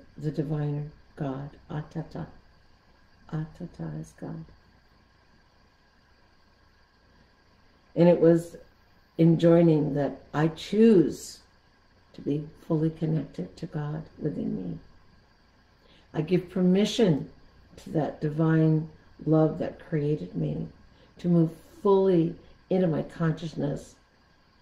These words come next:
into all levels of my soul that are connected to this embodiment. I choose to be an ambassador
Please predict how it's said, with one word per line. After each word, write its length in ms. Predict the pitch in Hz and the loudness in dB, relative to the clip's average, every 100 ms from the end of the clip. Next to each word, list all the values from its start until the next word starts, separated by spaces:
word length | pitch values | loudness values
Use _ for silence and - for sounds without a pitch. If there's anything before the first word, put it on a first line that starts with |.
| _ 175 | _ -2
into 160 | 165 - | -2 0
all 240 | 165 180 196 | 2 4 6
levels 500 | 180 165 175 165 - | 4 4 0 0 -2
of 280 | 160 139 | -2 0
my 180 | 151 143 | -2 -2
soul 460 | - - 196 202 170 | -4 -2 0 2 2
that 140 | 151 | 0
are 120 | 143 | -2
connected 560 | - 160 165 190 - - | -4 -2 0 -2 -6 -14
to 80 | 165 | -10
this 240 | 151 - | -10 -4
embodiment. 640 | 156 151 147 - - - - _ - _ _ _ _ _ _ _ _ _ - _ - | -4 -4 -6 -8 -8 -10 -16 _ -20 _ _ _ _ _ _ _ _ _ -20 _ -2
I 100 | 175 | -2
choose 360 | - - 220 220 | -2 0 0 0
to 100 | 190 | -2
be 160 | 180 | 2
an 80 | 165 | 4
ambassador 800 | 156 135 170 180 - 180 139 | 4 2 2 2 -2 -6 -6